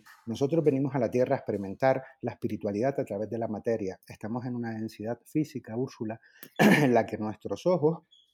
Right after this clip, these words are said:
nosotros creemos que con nuestros ojos vemos, digamos que la realidad, y lo que tenemos son impulsos eléctricos que van del claro al clarioscuro, por así decirlo, y dan una representación en nuestro cerebro,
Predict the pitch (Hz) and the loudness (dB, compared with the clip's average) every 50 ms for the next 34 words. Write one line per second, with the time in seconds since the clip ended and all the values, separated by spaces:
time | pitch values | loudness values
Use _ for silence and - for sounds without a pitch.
0 | _ _ _ _ - 120 117 110 117 101 120 117 113 - 120 113 117 120 131 131 | _ _ _ _ -12 -10 -8 -6 -4 -4 -2 -4 -4 -2 0 0 0 0 0 -2
1 | - - 101 - 95 95 95 - 101 98 - - 101 101 117 107 107 104 107 107 | -4 -8 -10 -10 -10 -12 -12 -12 -14 -12 -10 -10 -8 -8 -8 -8 -4 -4 -2 -2
2 | 110 110 117 110 - _ _ - _ _ _ _ - 101 101 101 95 92 104 104 | -2 -4 -6 -8 -12 _ _ -20 _ _ _ _ -6 -2 -2 0 0 -2 -4 -6
3 | - - 110 104 101 98 - 107 107 98 - 98 92 92 98 110 127 131 135 135 | -10 -8 -4 -4 -4 -4 -2 -4 -4 -4 -2 -2 -2 0 2 4 4 4 4 2
4 | - - - _ _ - 120 117 107 - 110 107 104 - _ 120 117 127 143 175 | -2 -10 -20 _ _ -4 -2 -2 0 2 0 0 -2 -2 _ -4 -2 0 -2 -2
5 | 170 - 175 175 165 151 139 - 175 180 - - 170 147 160 185 190 165 - - | -2 -2 0 2 2 2 2 0 0 -2 0 0 0 2 2 2 0 0 -2 -4
6 | 151 135 - 151 - - - 120 117 117 - - - _ - 123 139 143 147 139 | -4 -2 -2 -2 -4 -2 -2 -2 -2 -2 -6 -14 -20 _ -4 -2 0 2 2 2
7 | 135 120 113 - - 147 147 147 151 156 151 143 123 110 - 117 110 104 101 104 | 2 2 2 2 4 4 6 6 6 6 6 6 4 2 0 0 0 0 2 0
8 | 110 - - - 139 123 107 101 - - - 95 - - 120 113 107 - - 135 | -2 -4 -2 -2 -2 0 0 -4 -6 -8 -10 -12 -10 -8 -8 -8 -4 -2 -2 0
9 | 127 139 139 131 - - 131 123 135 139 147 156 147 139 135 113 107 - - - | 2 2 0 0 0 -2 -2 0 0 0 0 0 0 0 -2 -4 -6 -8 -10 -12
10 | - - 107 101 - 101 101 - - 123 123 131 135 123 101 98 98 - - 92 | -12 -10 -12 -10 -8 -10 -10 -6 -4 -4 -2 -2 -4 -6 -6 -8 -10 -12 -14 -14
11 | 95 - - 127 147 160 160 139 123 139 151 - | -10 -6 0 2 4 6 6 6 4 2 0 -2